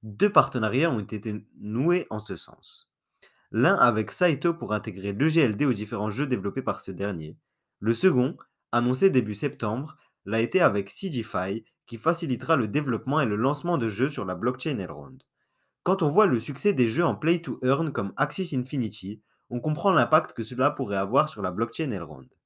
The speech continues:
Alors, entre l'arrivée de la DeFi, l'émergence de stablecoins et le développement de N F T dans le sport et les jeux en ligne,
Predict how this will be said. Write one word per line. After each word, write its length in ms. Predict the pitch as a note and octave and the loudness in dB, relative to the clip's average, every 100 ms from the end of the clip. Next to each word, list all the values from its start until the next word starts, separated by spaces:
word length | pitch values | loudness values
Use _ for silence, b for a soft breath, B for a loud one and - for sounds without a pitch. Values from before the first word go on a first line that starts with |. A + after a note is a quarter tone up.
| _ _ _ - | _ _ _ -2
Alors, 500 | C3 C3+ A2+ D#3+ - _ _ _ - | 4 6 6 2 -2 _ _ _ -4
entre 300 | B2 B2 D#3 | -2 0 6
l'arrivée 340 | G3 F3+ F#3 | 6 6 4
de 80 | D#3 | 4
la 160 | A2 G#2+ | 2 0
DeFi, 560 | B2+ C3+ E2+ F2 F#2+ _ _ - | -4 -6 -6 -6 -10 _ _ -2
l'émergence 500 | C#3+ F3 B2+ F3 C#3 | 2 2 2 0 0
de 80 | |
stablecoins 640 | G#2 E3 D3 G2+ - C#3+ D3+ | -2 0 0 -2 0 0 0
et 80 | |
le 100 | G2+ | -2
développement 460 | G2 D3 B2+ C#3+ E3+ | -2 0 -2 0 -2
de 140 | G#2+ - | -2 -2
N 180 | D#3 B2+ | -2 -2
F 100 | - | -2
T 100 | D#3 | -2
dans 120 | G#2 | -2
le 120 | G2 | -6
sport 320 | - D#3+ D#3 | -2 2 2
et 60 | G#2 | 2
les 100 | G2 | -4
jeux 140 | C3+ | -4
en 80 | B2+ | -4
ligne, 300 | F2 F2 | -4 -10